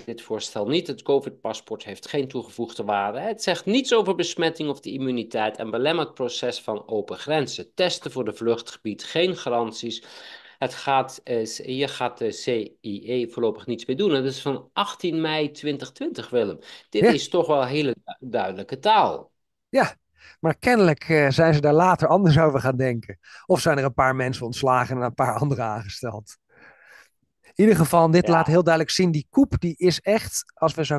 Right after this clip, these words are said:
Speaker 2: kijken, eerst was het paniek en pas eind mei is die coup hard ingevoerd.
Speaker 1: Ja, en het enige doel was om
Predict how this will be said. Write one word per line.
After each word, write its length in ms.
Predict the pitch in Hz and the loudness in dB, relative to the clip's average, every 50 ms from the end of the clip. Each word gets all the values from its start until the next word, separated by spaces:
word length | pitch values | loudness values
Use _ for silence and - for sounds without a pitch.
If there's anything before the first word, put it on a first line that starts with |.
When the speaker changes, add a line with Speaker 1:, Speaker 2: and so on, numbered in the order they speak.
| - | -2
Speaker 2:
kijken, 480 | - 170 170 175 180 170 - 170 170 - _ - - - _ _ | 0 2 2 2 2 0 -2 -6 -8 -8 _ -16 -20 -20 _ _
eerst 240 | - 226 240 214 185 | 0 2 2 4 4
was 100 | 185 156 | 2 2
het 120 | 143 - | 0 0
paniek 300 | - 170 160 180 226 - | 0 2 2 2 2 2
en 100 | 190 156 | 0 0
pas 200 | - 160 135 - - _ _ _ _ | 0 0 -2 -2 -6 _ _ _ _
eind 420 | - 165 202 233 262 262 233 - | 2 4 6 6 6 6 4 4
mei 360 | 160 156 156 160 180 196 202 170 | 2 4 4 6 6 4 4 4
is 140 | 160 139 | 2 -2
die 140 | - 170 151 | -2 -4 -2
coup 200 | - - 190 147 | 2 2 2 2
hard 380 | 123 104 - - 160 185 - - | 2 -2 0 2 2 2 2 0
ingevoerd. 760 | 139 143 131 107 - - - - 98 90 85 - - - - _ _ _ _ _ _ _ _ _ _ _ _ _ _ _ _ _ | -2 -2 -2 -4 -6 -12 -18 -18 -18 -18 -18 -18 -20 -20 -20 _ _ _ _ _ _ _ _ _ _ _ _ _ _ _ _ _
Speaker 1:
Ja, 300 | _ 147 139 107 - - | _ 2 2 2 0 -2
en 180 | - 139 139 139 | -2 0 0 0
het 220 | 135 131 - - | 0 -4 -6 -2
enige 340 | - 180 185 175 170 - 139 | 0 2 2 2 0 -2 -2
doel 220 | 127 143 147 143 | 0 0 2 2
was 220 | 127 127 123 123 123 | 2 2 0 0 -4
om 180 | 110 98 - | -8 -10 -10